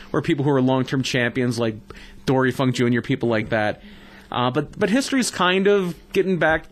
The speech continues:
to, to recognize them now. In twenty seventeen, he was inducted into the legacy wing of the W W E Hall of Fame.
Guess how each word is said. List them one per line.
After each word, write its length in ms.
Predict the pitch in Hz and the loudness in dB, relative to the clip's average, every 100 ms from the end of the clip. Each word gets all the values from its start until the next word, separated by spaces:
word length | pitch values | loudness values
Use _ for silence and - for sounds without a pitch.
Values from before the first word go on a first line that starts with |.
| - | -14
to, 220 | - 165 143 | -2 0 2
to 140 | 160 | 0
recognize 440 | 147 139 147 143 | 0 0 0 0
them 120 | 147 147 | 2 0
now. 260 | 139 135 | 2 2
In 100 | 139 | 0
twenty 240 | - 170 165 | -2 -2 0
seventeen, 680 | 175 143 143 151 143 143 139 - - - | 0 0 -2 0 0 -2 -4 -18 -20 -18
he 120 | - 160 | 0 2
was 140 | 135 | 2
inducted 380 | 147 143 143 143 | 2 2 2 0
into 140 | 143 | 2
the 140 | 127 120 | 2 2
legacy 500 | 120 127 135 - 147 | 2 2 2 0 0
wing 280 | 131 131 135 | 2 2 0
of 100 | 123 | 0
the 60 | 127 | 0
W 180 | 127 | 0
W 180 | 131 131 | 2 2
E 20 | |
Hall 180 | 123 127 | 2 0
of 60 | 123 | 0
Fame. 320 | 135 127 | 0 0